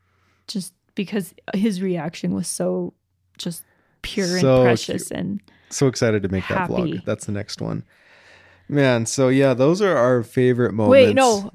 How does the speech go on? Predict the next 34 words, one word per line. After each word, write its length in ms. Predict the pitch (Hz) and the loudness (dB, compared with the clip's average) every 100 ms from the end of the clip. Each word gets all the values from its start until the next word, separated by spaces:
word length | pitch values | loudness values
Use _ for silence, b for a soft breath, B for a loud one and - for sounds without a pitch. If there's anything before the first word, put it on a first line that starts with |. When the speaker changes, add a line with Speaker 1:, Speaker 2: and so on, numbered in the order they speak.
| 139 | -10
Speaker 1:
second 320 | - 226 220 | -2 0 0
favorite 280 | 208 208 190 | 0 -2 -2
moment. 440 | 196 185 80 78 - _ _ _ _ _ - | -2 -4 -6 -10 -16 _ _ _ _ _ -2
I 60 | |
have 140 | 214 175 | -2 -2
three. 480 | - 98 - - _ - | -10 -8 -8 -14 _ -14
Second 320 | - 220 208 | -6 -2 0
Speaker 2:
Oh, 40 | |
Speaker 1:
favorite 220 | 196 196 190 | 2 2 0
Speaker 2:
okay. 100 | 185 | -2
Speaker 1:
moment. 220 | - - _ _ _ _ - - | -4 -8 _ _ _ _ -18 -8
Eating 320 | 208 202 202 | -2 0 0
at 140 | 202 190 | -2 -4
the 120 | 185 | -4
Animal 260 | 196 190 190 | -4 -4 -4
Kingdom 400 | - 208 196 180 | -2 -2 0 -4
Lodge. 520 | 170 180 262 - - _ - | -4 -4 -6 -8 -18 _ -10
Speaker 2:
Sanaa. 560 | - 104 90 87 80 | -4 -2 -2 -6 -8
Speaker 1:
Sanaa. 760 | - - 208 170 170 190 247 277 _ _ _ _ | -10 -2 0 0 -2 -4 -4 -6 _ _ _ _
You 60 | |
guys 200 | - 180 | -8 -6
need 160 | 190 190 | -4 -2
to 120 | 254 | -2
do 220 | 226 302 | 2 4
it. 160 | 277 269 | 4 4
It's 220 | 240 208 | 0 -4
so 340 | - - 147 160 | -8 -6 -6 -8
good. 500 | 113 95 85 - 233 | -8 -6 -8 -10 -10
Speaker 2:
That 140 | 120 101 | -6 -4
was, 200 | 95 - | -6 -8
we 180 | - 123 | -2 0
went 180 | 127 117 | 0 0
for 100 | 302 | 0
Speaker 1:
First 140 | 349 | 2